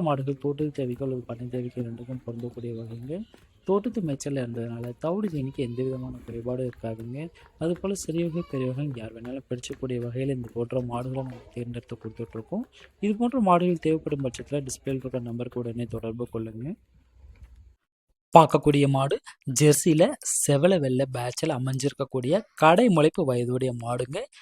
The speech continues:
இரண்டாவது ஈத்துக்கு நிறை மாத சினையா இருக்குதுங்க. ஒரு வாரத்திற்குள்ளாரையே கன்றுன்ற தன்மையில இருக்கக்கூடிய ஒரு மாடு. மாட்டை பொறுத்தவரை நல்ல பெருங்கூட்டான வாட்டசாட்டமான மாடுங்க. தோற்ற பொலிவு கொண்ட மாடு, கலர் பேட்சில் அருமையான மாடுங்க.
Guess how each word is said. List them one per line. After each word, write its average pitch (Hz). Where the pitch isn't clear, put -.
இரண்டாவது 247
ஈத்துக்கு 147
நிறை 143
மாத 135
சினையா 131
இருக்குதுங்க. 127
ஒரு 185
வாரத்திற்குள்ளாரையே 151
கன்றுன்ற 127
தன்மையில 123
இருக்கக்கூடிய 131
ஒரு 120
மாடு. 120
மாட்டை 214
பொறுத்தவரை 135
நல்ல 131
பெருங்கூட்டான 135
வாட்டசாட்டமான 131
மாடுங்க. 120
தோற்ற 262
பொலிவு 135
கொண்ட 123
மாடு, 120
கலர் 214
பேட்சில் 139
அருமையான 127
மாடுங்க. 123